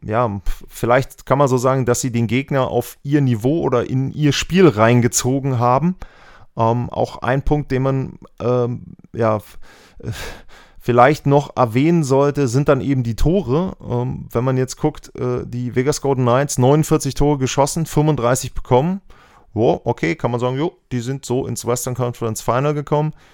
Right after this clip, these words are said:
Ähm, bei den Dallas Stars, ja, zweiundfünfzig geschossen und fünfundfünfzig bekommen. Ähm, jetzt muss man da natürlich sagen, wie gesagt, in der Bubble, in der, äh, in der Round-Robin-Runde am Anfang unter anderem zum Beispiel vier null verloren, ein Spiel. Also wenn du das dann rausrechnest, dann bist du schon bei einem positiven Torverhältnis.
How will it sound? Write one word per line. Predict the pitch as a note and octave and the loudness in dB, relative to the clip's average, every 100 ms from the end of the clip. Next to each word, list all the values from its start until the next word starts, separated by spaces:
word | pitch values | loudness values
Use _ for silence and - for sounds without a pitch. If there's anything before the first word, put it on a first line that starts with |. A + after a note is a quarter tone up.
| - - | -18 -4
Ähm, | A#2 A2+ | -2 2
bei | A#2 | 2
den | A#2+ | 4
Dallas | A2 A#2 C3+ - | 6 6 4 2
Stars, | A2+ A#2+ C3+ | 0 2 0
ja, | B2 G2+ | -2 -2
zweiundfünfzig | - A#2 C3 D3 E3+ E3+ - C#3+ | 0 2 2 2 0 0 -4 -8
geschossen | - - D3+ - D3 | -6 -2 -2 -2 -2
und | A#2+ | -4
fünfundfünfzig | - D#3+ F3+ D#3+ D#3+ D#3 - C3+ - | 2 4 4 2 0 0 -4 -6 -8
bekommen. | - C#3+ C3+ G2+ - - - - - | 2 6 6 4 -2 -12 -20 -20 -4
Ähm, | G#2+ A#2 | 0 2
jetzt | A2 | 2
muss | B2 C#3 | 0 0
man | D3 | 2
da | B2+ | 4
natürlich | C3+ B2+ C#3+ C3+ | 2 2 -2 -4
sagen, | C3 C3 C3 B2+ | -2 -2 -2 -4
wie | |
gesagt, | B2+ A#2+ A#2 _ - - - | -4 -4 -4 _ -20 -14 -4
in | A#2 | 0
der | A#2 | 2
Bubble, | A2+ B2+ C#3 | 4 4 4
in | C3 | 2
der, | B2 A2+ | 0 0
äh, | A2 G#2 | 0 0
in | A#2 | 2
der | A2+ | 6
Round-Robin-Runde | A#2 B2 A#2 B2 C#3 C3 C3 | 6 6 4 4 2 0 0
am | A#2+ | 0
Anfang | G2 B2+ - C3 - - - - | -2 -4 -4 -6 -8 -18 -20 -6
unter | D3 D#3 D#3 | 0 2 4
anderem | A#2 C#3 C#3 | 4 4 4
zum | C3+ C3 | 2 0
Beispiel | B2+ B2+ C3+ | 0 0 -4
vier | - C#3+ C#3 | -4 2 4
null | C3+ C#3 | 4 4
verloren, | - C3 C3 C3+ | 2 2 2 0
ein | A2+ A#2 C3 | 0 -2 -4
Spiel. | - C#3+ C#3+ | -4 -2 0
Also | B2 A2+ | 0 0
wenn | A#2+ | -2
du | B2 | -2
das | A#2+ A#2+ | -2 -2
dann | B2 | -2
rausrechnest, | G#2+ A#2+ B2+ B2 A#2+ A#2+ - | 2 2 2 -4 -6 -6 -4
dann | A2+ | -4
bist | B2 - | -4 -6
du | |
schon | - A2+ | -4 -2
bei | |
einem | A2+ A2+ | -2 -2
positiven | C3+ C#3+ C#3 - C3 B2 | -2 -2 -4 -8 -10 -2
Torverhältnis. | C3 A#2+ B2+ B2+ C3+ C3 | 0 0 2 0 0 -4